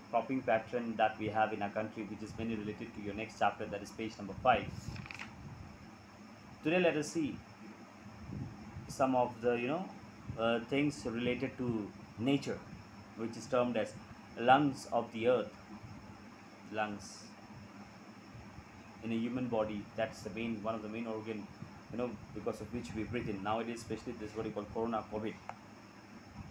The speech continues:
As per the news channels and as per the doctor's advices, you know, it is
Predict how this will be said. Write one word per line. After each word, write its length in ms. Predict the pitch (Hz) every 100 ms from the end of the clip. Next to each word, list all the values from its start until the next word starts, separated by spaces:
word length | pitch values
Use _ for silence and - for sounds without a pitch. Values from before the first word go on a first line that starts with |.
| - - - - - -
As 160 | 127 -
per 160 | 135
the 100 | 123
news 360 | 117 131 131 -
channels 400 | 120 123 123 -
and 120 | 110
as 120 | 113
per 80 | 120
the 100 | 113
doctor's 540 | 107 107 - 123 120
advices, 540 | 110 104 107 107 123 113
you 40 |
know, 100 | 113
it 140 | 120 110
is 300 | 113 104